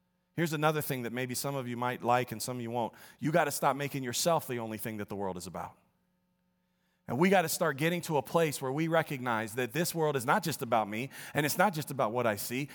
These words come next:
that it's actually about our Creator God and about our Savior Jesus Christ and about His agenda in this world, which is why Jesus said when you pray, pray that God's will would be done on earth as it is in heaven. What that means is His will is in heaven, it's not happening on earth,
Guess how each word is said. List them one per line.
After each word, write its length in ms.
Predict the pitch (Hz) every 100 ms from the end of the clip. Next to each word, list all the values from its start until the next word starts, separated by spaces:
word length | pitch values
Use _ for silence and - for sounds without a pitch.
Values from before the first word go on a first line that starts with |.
| -
that 100 | 151
it's 120 | 147 -
actually 540 | 214 - 185 160 156
about 320 | - 151 160
our 100 | 151
Creator 440 | 165 165 170 175 165
God 360 | 151 151 110
and 140 | 98 139
about 180 | 135 135
our 80 |
Savior 480 | 135 - 175 180 170
Jesus 320 | 139 151 143
Christ 340 | - 143 127 - - -
and 100 | 147
about 220 | 147 139
His 240 | 151 180
agenda 520 | 175 123 143 175 151 139
in 180 | 147
this 180 | 151 135
world, 200 | 147 151
which 140 | 135 151
is 100 | 135
why 220 | 165 202
Jesus 300 | 147 160 135
said 180 | 151 143
when 100 | 135
you 80 |
pray, 360 | 123 160 147 135 - - -
pray 360 | - 202 175 - -
that 160 | 156 127
God's 340 | 180 226 165
will 220 | 170 165
would 100 | 156
be 100 | 147
done 260 | 143 160 156
on 260 | 156 156 - -
earth 400 | 254 214 175 -
as 180 | 160 156
it 100 | 170
is 160 | 170 160
in 160 | 151 -
heaven. 440 | - 233 214 147 107 - -
What 160 | 180
that 160 | 208 180
means 300 | 226 285 196
is 200 | 185 170
His 160 | 220 185
will 260 | 220 262
is 180 | 208 165
in 100 | 277
heaven, 460 | 185 214 220 175 156 - -
it's 200 | 185 -
not 220 | 220 269
happening 420 | 214 269 262 220
on 200 | 208 196
earth, 300 | 269 220 180